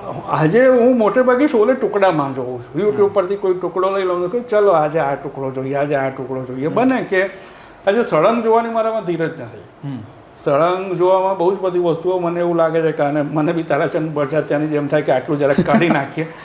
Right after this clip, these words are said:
Speaker 2: <laughs>
Speaker 1: પણ એને ટુકડામાં જોવાની ને એના સંવાદો જોડે એક જે રેઝોનન્સ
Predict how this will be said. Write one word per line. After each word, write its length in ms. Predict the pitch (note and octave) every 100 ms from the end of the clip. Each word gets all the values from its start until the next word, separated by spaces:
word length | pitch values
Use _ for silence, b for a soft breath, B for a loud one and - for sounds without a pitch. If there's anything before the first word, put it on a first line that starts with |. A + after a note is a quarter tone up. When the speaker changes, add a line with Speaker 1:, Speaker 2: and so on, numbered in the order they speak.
| G3+
Speaker 2:
<laughs> 260 | F#3+ -
Speaker 1:
પણ 220 | A3 C4 B2 A2 - - - - - - - -
એને 180 | G#3 C4
ટુકડામાં 800 | C4+ - D#3 F3 F3 A3 C4 B3+
જોવાની 420 | G3 G#3+ G3+ G3
ને 120 | F3+
એના 300 | F3+ D3+ G3+
સંવાદો 540 | A3 D#3 D3 F3+ G#3 G#3+
જોડે 240 | G3 G3+
એક 220 | G3+ G3+
જે 220 | - G3 E3+
રેઝોનન્સ 640 | C3+ B2 B2 G3 A#3 G3+